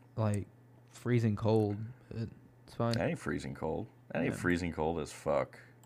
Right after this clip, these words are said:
Speaker 2: You're gonna be, you're gonna suck on Joey Gallo's dick in this one. I already know it.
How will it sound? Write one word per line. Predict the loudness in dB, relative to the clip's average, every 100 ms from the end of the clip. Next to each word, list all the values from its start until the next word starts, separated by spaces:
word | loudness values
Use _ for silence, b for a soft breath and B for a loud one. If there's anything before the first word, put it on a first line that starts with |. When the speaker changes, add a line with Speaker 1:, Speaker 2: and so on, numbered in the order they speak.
| -10
Speaker 2:
You're | -2 2
gonna | 4
be, | 4 4 4
you're | 6
gonna | 8 6
suck | 8 8 10
on | 8 6
Joey | 6 6 8
Gallo's | 10 10 8 0
dick | -4 -2 -2 -4
in | -6
this | -8 -6
one. | -6 0
I | 0
already | 0 0
know | -2 -4
it. | -6